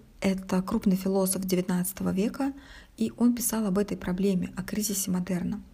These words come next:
Почему все закончилось таким разочарованием, если все так хорошо начиналось? А, дело в том, что вера в Бога, вера в религию сменилась верой в науку.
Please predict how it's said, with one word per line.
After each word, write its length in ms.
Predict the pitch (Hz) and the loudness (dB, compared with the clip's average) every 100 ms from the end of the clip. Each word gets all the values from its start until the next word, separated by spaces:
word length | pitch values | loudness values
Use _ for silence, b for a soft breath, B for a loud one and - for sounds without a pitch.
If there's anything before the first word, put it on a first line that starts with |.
| - | -10
Почему 320 | - 190 220 262 | -6 2 4 4
все 220 | 254 214 | 2 0
закончилось 680 | 185 190 233 285 - 202 196 | -2 2 2 2 0 -2 -4
таким 420 | - - 220 208 | -10 -2 -2 0
разочарованием, 960 | 202 208 - - 202 190 180 180 220 - - B B B - | -4 -4 -4 -2 0 2 2 -2 -6 -10 -20 B B B -10
если 180 | 196 180 | -4 -2
все 160 | - | -2
так 160 | 214 214 | -4 -4
хорошо 340 | - 185 - | -2 -2 0
начиналось? 640 | 190 190 190 180 180 202 - - - - - _ _ - - | 0 0 0 0 0 -4 -14 -20 -20 -20 -20 _ _ -20 -14
А, 160 | - 190 | -2 0
дело 160 | 185 180 | 2 2
в 60 | |
том, 160 | 220 277 | 4 2
что 440 | - 220 196 196 190 | 2 2 2 2 2
вера 260 | 202 190 | 4 4
в 120 | 180 | 2
Бога, 460 | 175 196 247 220 190 | 2 2 2 0 0
вера 220 | 208 185 180 | 2 2 2
в 60 | |
религию 560 | 185 185 247 277 226 214 | 0 2 2 2 0 0
сменилась 560 | - 180 196 220 202 180 | 0 2 4 2 0 2
верой 260 | 190 190 | 2 2
в 60 | 190 | 2
науку. 440 | 185 185 180 - | 2 0 -2 -8